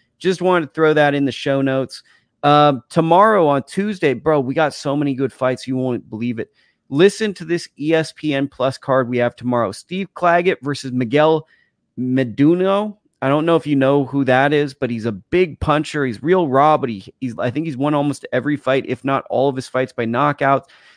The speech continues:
Steve Claggett, he's like a, a, just a guy who's always been tough. Co-main event, Steven Butler versus Ivan Alvarez. Alvarez beat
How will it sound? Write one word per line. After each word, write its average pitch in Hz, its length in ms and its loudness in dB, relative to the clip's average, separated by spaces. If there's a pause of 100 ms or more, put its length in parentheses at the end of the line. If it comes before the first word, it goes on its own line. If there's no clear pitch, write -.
Steve 143 340 0
Claggett, 156 580 4
he's 127 180 -6
like 127 220 -2
a, 113 280 0
a, 123 160 -2
just 113 360 -8
a 131 60 -6
guy 131 340 2
who's 123 120 -2
always 127 280 -2
been 117 200 -8
tough. 151 440 -2 (640)
Co-main 185 480 4
event, 170 360 0
Steven 170 480 -4
Butler 156 380 2
versus 131 400 -6 (120)
Ivan 147 360 2
Alvarez. 147 800 0
Alvarez 143 640 0
beat 135 400 -6